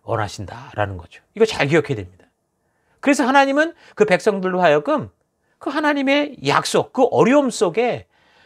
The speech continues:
하나님의 약속을 기억하게 하고 하나님이 우리에게 이미 말씀하신 그 소망을 붙들라 말씀하시는 거죠. 아, 성도는 빛으로 부름을 받았죠.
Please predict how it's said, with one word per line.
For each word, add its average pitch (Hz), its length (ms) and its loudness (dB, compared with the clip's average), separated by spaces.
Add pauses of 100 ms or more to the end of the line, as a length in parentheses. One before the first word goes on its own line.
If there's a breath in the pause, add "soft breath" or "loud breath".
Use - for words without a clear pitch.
하나님의 214 540 2
약속을 214 480 4
기억하게 156 460 0
하고 147 380 -2 (220 loud breath)
하나님이 180 380 0
우리에게 147 280 0
이미 175 300 0
말씀하신 135 540 -4
그 139 60 -6
소망을 277 460 -6
붙들라 113 560 -6
말씀하시는 110 580 -6
거죠. 98 220 -18 (1300)
아, 131 60 -6
성도는 156 800 0 (720)
빛으로 214 360 -2
부름을 147 220 -4
받았죠. 101 400 -8